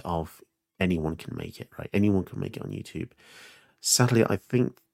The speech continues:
that notion is dead, given the dawn of especially A I content, the dawn of the algorithmic bias towards large content creators.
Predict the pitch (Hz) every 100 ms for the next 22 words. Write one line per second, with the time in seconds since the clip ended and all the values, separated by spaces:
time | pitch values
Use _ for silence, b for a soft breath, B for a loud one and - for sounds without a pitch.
0 | - 95 90 87 85 87 - 87 90 92
1 | - - - 76 73 - _ _ _ _
2 | - 101 98 90 85 87 - 92 82 80
3 | - - _ _ _ - 92 - - -
4 | - - 107 - 80 78 80 82 82 -
5 | 90 82 87 85 - b b b b b
6 | b b b _ - - - 95 92 90
7 | 90 85 - - - - 90 92 95 -
8 | 85 82 - 85 85 - - - 92 90
9 | 90 - - 92 87 90 - 85 82 -
10 | - 92 92 - - 92 92 90 -